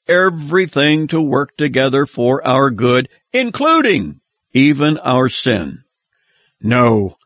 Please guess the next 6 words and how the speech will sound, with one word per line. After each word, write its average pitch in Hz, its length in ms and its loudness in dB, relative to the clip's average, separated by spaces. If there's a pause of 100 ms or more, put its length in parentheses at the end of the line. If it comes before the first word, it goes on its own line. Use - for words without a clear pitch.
(420)
of - 220 -4
course 202 380 0
we 139 160 -2
are 117 160 2
not 117 420 2
saying 113 520 0